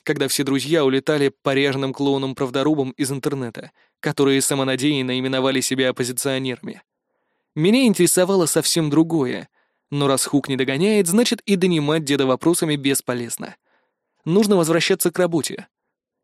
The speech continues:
Жила парочка хустов в восхитительном двухэтажном коттедже с прекрасным садиком во дворе. Судя по информации, предоставленной Эрис, Натаниэль почти с самого своего пробуждения на Марсе занимался продажей цветов.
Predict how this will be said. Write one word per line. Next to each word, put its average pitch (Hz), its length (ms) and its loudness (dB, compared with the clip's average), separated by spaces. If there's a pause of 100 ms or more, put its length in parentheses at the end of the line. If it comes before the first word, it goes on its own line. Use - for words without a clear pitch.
(420)
Жила 226 320 2
парочка 208 480 2
хустов - 500 -2
в 139 200 -2
восхитительном 156 720 -2
двухэтажном 143 540 -2
коттедже 160 440 -4
с - 60 -6
прекрасным 156 540 -2
садиком 135 440 0
во 127 80 0
дворе. 123 360 -2 (540)
Судя 131 280 2
по 135 100 2
информации, 131 520 -2
предоставленной 131 720 -2
Эрис, 190 360 2 (220)
Натаниэль 160 540 0
почти - 280 0
с 185 60 0
самого 202 380 2
своего 180 340 4
пробуждения 131 540 -2
на 123 100 -2
Марсе 165 420 -4 (240)
занимался 160 560 0
продажей 135 400 -2
цветов. - 520 -8